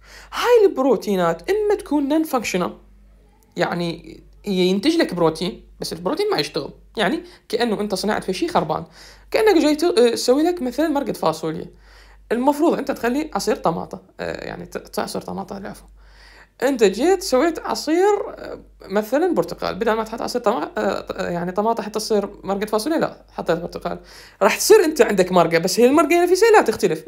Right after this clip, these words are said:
نفس الفكرة هي حرفيًا، يعني سوري، يعني بسطت، بس هي نفس الفكرة. راح يصير عندك نتيجة، بس ما تشتغل.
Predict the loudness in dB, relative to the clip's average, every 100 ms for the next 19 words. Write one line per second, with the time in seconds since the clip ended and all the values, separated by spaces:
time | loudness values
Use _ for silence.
0 | -2 2 0 0 -2 2 2 2 -2 -2
1 | -2 -2 0 2 2 -2 -6 -4 -6 -6
2 | -14 -20 -18 -4 2 4 4 0 -2 0
3 | 0 2 0 0 2 2 2 0 -2 0
4 | -2 -2 -4 -4 -6 -14